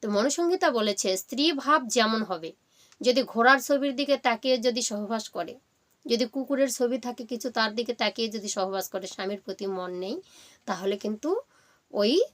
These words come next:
সন্তানও তেমনই হবে। অনুকূলচন্দ্র আরও একটা কথা বলেছেন, স্বামীর প্রতি টান যেমনই সন্তান জীবন পায় তেমনই। আপনার সন্তান, আপনি স্বামীকে ভালোবাসবেন না, আপনার সন্তান সুসন্তান চাইবেন, তাহলে কিন্তু হবে না। তো এক, এক বিন্দু ধাতুর মধ্যে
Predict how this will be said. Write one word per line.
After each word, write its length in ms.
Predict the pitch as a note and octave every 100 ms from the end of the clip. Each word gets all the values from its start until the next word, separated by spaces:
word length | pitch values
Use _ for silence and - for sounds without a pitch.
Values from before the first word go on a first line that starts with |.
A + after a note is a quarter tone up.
| _
সন্তানও 540 | - - G3+ G3 A3 D#4
তেমনই 460 | E4 G3+ F#3+ G#3+
হবে। 340 | A#3+ F#3 E3+ F3+
অনুকূলচন্দ্র 680 | G3+ A3+ B3+ C#4+ C#4 D4 D#4
আরও 200 | G#3+ G#3+
একটা 280 | C4 C#4 C#4
কথা 220 | A#3 G#3+ G3+
বলেছেন, 480 | F#3 F#3 - F#3+ C#4+ _ - -
স্বামীর 380 | - A#3+ C4 F4
প্রতি 260 | E4 D4+ D4+
টান 360 | - A3 A#3
যেমনই 420 | A3+ A3 A3 C#4 A4 _
সন্তান 580 | - - G3 G3+ A3+ A#3
জীবন 320 | G#3 A3 D4+
পায় 320 | - F#3+ F#3 F#3+
তেমনই। 380 | E3+ E3 E3 - _ - -
আপনার 380 | - F#3 G#3 G#3
সন্তান, 600 | G#3 A3+ G#3+ A3+ A3 F#3+ G#3+
আপনি 260 | G#3 A3 G#3
স্বামীকে 400 | - F#3+ F#3+ G#3+
ভালোবাসবেন 640 | F#3 F#3 F#3 G3 F#3+ G#3
না, 160 | G3+ F#3+
আপনার 220 | F#3 G3
সন্তান 400 | - F#3 F3+ G3
সুসন্তান 640 | - G#3+ - G3 F#3+ F#3+
চাইবেন, 360 | F#3+ F3+ G3 D4
তাহলে 340 | F#3+ E3+ F#3
কিন্তু 300 | F#3 G3 E4+ A#4
হবে 220 | - F#3 G3
না। 180 | - - - - -
তো 80 | - -
এক, 160 | A3 A3+ -
এক 180 | A#3 B3+ C4
বিন্দু 280 | D#4+ D#4+ C#4+
ধাতুর 340 | - - C#4
মধ্যে 380 | C4 G#3 - A3+